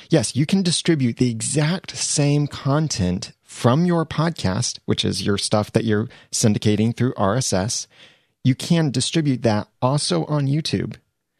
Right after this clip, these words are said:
But nothing on YouTube is actually a podcast. When it's on YouTube, that is not a podcast. When it's in your R S S feed downloadable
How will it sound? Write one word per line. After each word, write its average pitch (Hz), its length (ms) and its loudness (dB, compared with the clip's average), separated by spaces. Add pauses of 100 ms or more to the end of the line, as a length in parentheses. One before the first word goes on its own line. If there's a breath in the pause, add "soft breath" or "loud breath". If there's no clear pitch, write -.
(640)
But 156 140 4
nothing 170 420 0
on 160 140 -2
YouTube 160 340 -2
is 98 200 -4
actually 139 440 -4
a 107 60 -4
podcast. - 680 -6 (720)
When 131 220 2
it's - 180 0
on 156 240 2
YouTube, 101 640 0 (280)
that 139 360 2
is 98 160 0
not 95 180 2
a 85 40 -4
podcast. 107 680 -4
When 120 160 2
it's - 180 -2
in 135 240 0
your 123 220 2
R 117 160 2
S - 160 -2
S - 260 -4
feed 95 440 -2
downloadable 98 840 0